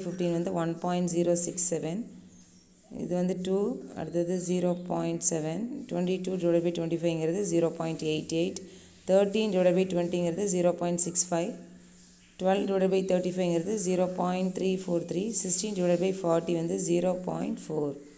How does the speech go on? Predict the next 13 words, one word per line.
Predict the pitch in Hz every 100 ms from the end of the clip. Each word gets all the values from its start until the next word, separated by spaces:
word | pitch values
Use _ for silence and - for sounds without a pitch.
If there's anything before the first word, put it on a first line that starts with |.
| - - - -
So | - 160
இது | 160
எல்லாத்தையும் | 165 185 185 196 202 180
ஆட் | 180 180
பண்ணிங்கன்னா | 170 175 190
அதுக்கு | 170 -
பேர் | 180 175
sigma | 175 160 180 196 196 165 139
F | 170
by | 180 170 156
X-ன்னு | - 180 170 170
பேரு. | 156 151 180 220 - - - - - - - - - - - - - - - - - - - _ _ - - - _ - -
So | -